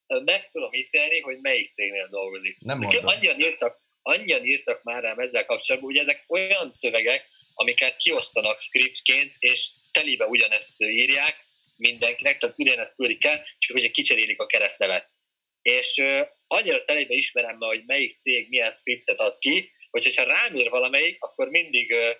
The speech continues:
Speaker 1: utána írom a cég nevét, és úgy kérdő, és akkor így ír, hogy igen, az.
Speaker 2: Hmm.
Speaker 1: És mondtam, hogy hú, hatalmas, figyelj már, ezeket a scripteket hanyagolni lehetne, mert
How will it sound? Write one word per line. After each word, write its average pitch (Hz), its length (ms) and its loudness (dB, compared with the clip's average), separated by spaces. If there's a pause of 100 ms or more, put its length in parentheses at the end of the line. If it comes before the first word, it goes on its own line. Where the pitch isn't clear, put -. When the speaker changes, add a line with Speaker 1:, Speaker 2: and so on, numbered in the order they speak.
(540)
Speaker 1:
utána 123 420 0
írom 117 240 0
a 117 100 -4
cég 131 220 0
nevét, 123 300 0
és - 160 0
úgy - 200 -14
kérdő, 139 360 2
és 139 180 0
akkor 123 360 -4
így 127 140 -4
ír, 131 120 0
hogy 117 200 -2 (360)
igen, 113 260 0
az. 113 260 0 (1200)
Speaker 2:
Hmm. - 280 -2
Speaker 1:
És - 140 0
mondtam, 160 340 0
hogy 151 140 -10
hú, 180 160 -10
hatalmas, 147 500 -2
figyelj 131 300 0
már, 120 200 -8
ezeket 127 340 -10
a 135 60 -10
scripteket - 680 -4
hanyagolni 104 480 0
lehetne, 107 340 -4
mert 107 260 -6